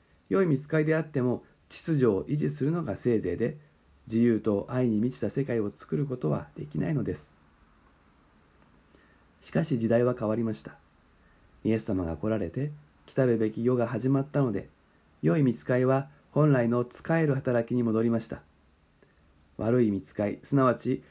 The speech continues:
悪魔の勢力は力を振るっていますが、御子イエスの勝利によって負けは決定的になっています。そして、私たち救われた神の子が自由を働かせて愛に生きるとき、そこに神の支配が訪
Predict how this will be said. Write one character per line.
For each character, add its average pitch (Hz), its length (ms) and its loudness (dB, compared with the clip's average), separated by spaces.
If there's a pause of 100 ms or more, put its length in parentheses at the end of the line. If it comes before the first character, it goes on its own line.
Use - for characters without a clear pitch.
(120)
悪 143 220 2
魔 131 60 4
の 113 100 0
勢 127 200 2
力 110 240 0
は 113 140 2
力 156 340 -2
を 131 40 0
振 127 120 -2
る 131 60 0
っ - 20 0
て 139 200 -2
い 127 40 2
ま 127 120 -2
す 147 100 -14
が、 107 200 -2 (680)
御 131 120 2
子 117 160 4
イ 117 80 6
エ 123 60 2
ス - 100 -10
の 104 80 0
勝 143 240 0
利 120 80 0
に 101 140 -2
よ 85 80 -2
っ 82 40 -8
て - 320 -8 (200)
負 101 140 -4
け 113 140 -2
は 110 100 0
決 92 220 -8
定 123 160 0
的 143 220 -2
に 143 100 4
な 135 100 2
っ - 40 -4
て - 140 -8
い - 60 -4
ま - 100 -6
す。 - 180 -20 (1120)
そ 175 120 -2
し - 60 -6
て、 180 240 -2 (300)
私 143 260 2
た 139 100 0
ち 120 100 -6
救 - 260 -4
わ 139 80 4
れ 139 60 2
た 139 120 0
神 156 220 0
の 123 100 0
子 117 120 -4
が 131 200 -4 (420)
自 117 140 4
由 139 160 6
を 113 100 4
働 113 300 -4
か 113 80 0
せ 113 140 -4
て 127 280 0 (200)
愛 165 260 2
に 120 160 0
生 - 100 -6
き 147 120 -2
る 127 120 0
と 131 120 -4
き、 - 240 -6 (380)
そ 104 140 -4
こ 123 120 0
に 123 140 4
神 143 220 4
の 113 120 2
支 147 160 -2
配 117 200 0
が 123 120 0
訪 104 240 -2